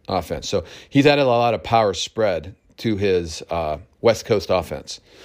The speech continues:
as, as Andy Reid has, and that's his mentor, Andy Reid. So a lot of, it's a real pro P S, P S pro style. A lot of both, you know, West Coast offense and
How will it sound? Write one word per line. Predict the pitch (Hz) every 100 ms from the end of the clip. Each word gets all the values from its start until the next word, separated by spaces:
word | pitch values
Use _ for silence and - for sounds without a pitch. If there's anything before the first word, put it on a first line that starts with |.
| - -
as, | 170 151 127
as | 151 127
Andy | 127 98
Reid | 95 104 95
has, | 85 78
and | 92
that's | 113 -
his | 98
mentor, | 87 98 - 87
Andy | 85 85 80
Reid. | 82 71 -
So | 95 82 - - -
a | -
lot | 120
of, | 123
it's | 107 120
a | 104
real | 117 120
pro | 113 - - 120
P | 117 - 110
S, | 101 95 - - - - -
P | 123
S | 110 101
pro | - 113 98
style. | 92 - 92 90 87 85 _ _
A | 104
lot | 110
of | 104 - -
both, | 104 104 - - _ -
you | 98
know, | 90
West | 107 110
Coast | - 110 -
offense | 101 95 107 92 -
and | 90 87